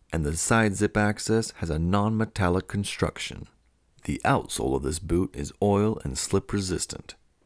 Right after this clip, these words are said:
The nubuck and pebbled leather provides a classic look.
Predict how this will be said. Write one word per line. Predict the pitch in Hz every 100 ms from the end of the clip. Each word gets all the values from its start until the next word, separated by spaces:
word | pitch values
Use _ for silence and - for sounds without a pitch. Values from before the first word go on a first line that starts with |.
| _ _
The | - 76
nubuck | 76 87 107 101 104 -
and | 82 -
pebbled | - 104 73
leather | 65 90 67 57
provides | - 82 78 78
a | 80
classic | - - 104 82 - - -
look. | 80 80 - -